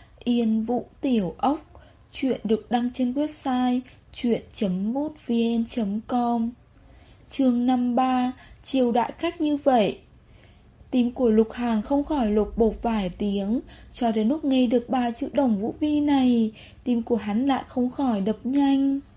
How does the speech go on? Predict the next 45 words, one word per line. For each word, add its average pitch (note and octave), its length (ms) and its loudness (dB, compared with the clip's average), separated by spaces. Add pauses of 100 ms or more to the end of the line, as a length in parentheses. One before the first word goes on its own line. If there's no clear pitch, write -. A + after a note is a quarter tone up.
(1300)
Sắc - 300 -8
mặt B3 260 2
của A3+ 100 2
hắn A#3 300 0
thoáng B3 340 0
đổi, B3 380 4 (280)
ngay A#3+ 240 2
sau A#3 160 0
đó G#3 140 0
khôi C#4 240 0
phục C4+ 260 -4
lại A3 260 0
thần G#3+ 220 0
sắc C#4+ 300 -10
bình B3+ 300 4
thường. A3+ 500 2 (580)
Vẻ A3+ 180 2
mặt G3+ 260 0
của A3 160 2
Lục G#3 200 2
Hàng A3+ 280 0
đều G3+ 140 2
được G3+ 140 0
Sở B3+ 260 0
Diêu B3+ 280 0
nhìn A#3+ 300 2
vào G3+ 240 0
trong A3 400 -2
mắt. D4+ 200 0 (460)
Trong A3+ 320 0
lòng G#3+ 220 0
cô B3+ 120 0
ta C#4+ 160 -2
không C#4+ 220 0
khỏi B3+ 320 0
dâng B3 240 2
lên C4 140 2
sự - 320 -4
ghen B3 340 2
tuông. B3+ 460 2 (520)
Trên A#3 260 0
mặt A3 140 0
lại G3+ 180 -2
treo C4 220 -4
nụ B3+ 220 0